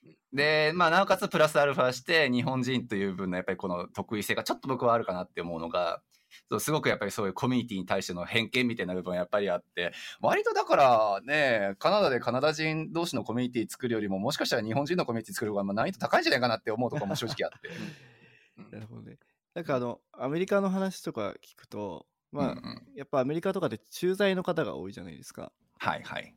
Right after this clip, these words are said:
Speaker 3: で、駐在の方々で、多分カナダって駐在あんまいないのかな？もしかしたらそのコミュニティは見てないかもしれないけど。
Speaker 1: あ、いや、見てないだけだね。いるはずだよ、多分。
Speaker 3: うん。で、アメリカはやっぱそういうのが強いらしくて、
Speaker 1: だよね。
Speaker 3: まあ、
Speaker 1: そうだよね。
Speaker 3: 主要都市にはやっぱでかいから、やっぱそういう会社が、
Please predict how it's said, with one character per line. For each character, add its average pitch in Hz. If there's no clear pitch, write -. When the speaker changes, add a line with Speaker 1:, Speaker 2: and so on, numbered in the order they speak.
Speaker 3:
で、 151
駐 208
在 214
の 202
方 190
々 110
で、 -
多 220
分 196
カ -
ナ 440
ダ 185
っ -
て 127
駐 147
在 156
あ 131
ん 160
ま 190
い 180
な 185
い 147
の 101
か 80
な？ 76
も 175
し -
か 277
し -
た 165
ら -
そ 151
の 131
コ 117
ミ 143
ュ 143
ニ 139
テ 147
ィ 147
は 123
見 156
て 139
な 120
い 113
か 98
も 104
し -
れ 104
な 104
い -
け 117
ど。 -
Speaker 1:
あ、 -
い 113
や、 -
見 127
て 127
な 120
い -
だ 104
け 117
だ 101
ね。 90
い 107
る 120
は 123
ず 107
だ 110
よ、 87
多 117
分。 113
Speaker 3:
う 101
ん。 95
で、 175
ア 175
メ 214
リ 262
カ 285
は -
や 262
っ -
ぱ 180
そ 170
う 175
い -
う -
の 143
が 98
強 123
い 117
ら 113
し -
く -
て、 101
Speaker 1:
だ 87
よ -
ね。 135
Speaker 3:
ま 190
あ、 -
Speaker 1:
そ 139
う -
だ -
よ -
ね。 -
Speaker 3:
主 -
要 160
都 175
市 131
に 104
は 95
や 104
っ -
ぱ 101
で 120
か 147
い 127
か 98
ら、 92
や -
っ -
ぱ -
そ 120
う 113
い 113
う -
会 117
社 104
が、 104